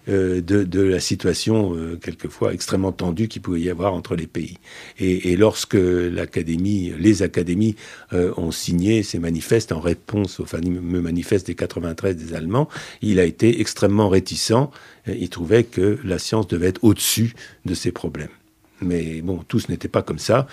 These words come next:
Et Chantemesse, par exemple, euh, que j'ai cité à propos du vaccin contre la typhoïde,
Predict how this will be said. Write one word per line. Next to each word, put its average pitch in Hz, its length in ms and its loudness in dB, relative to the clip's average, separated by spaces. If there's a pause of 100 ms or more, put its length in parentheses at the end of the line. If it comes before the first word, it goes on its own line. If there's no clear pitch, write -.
(240)
Et 82 100 -4
Chantemesse, 98 680 2
par 82 180 -6
exemple, 107 560 0
euh, 85 400 -4
que - 100 -8
j'ai 85 140 -8
cité 80 640 -4 (340)
à 95 80 -8
propos 87 300 -4
du 82 120 -6
vaccin 87 420 0
contre 85 240 -8
la 80 100 -4
typhoïde, 117 560 0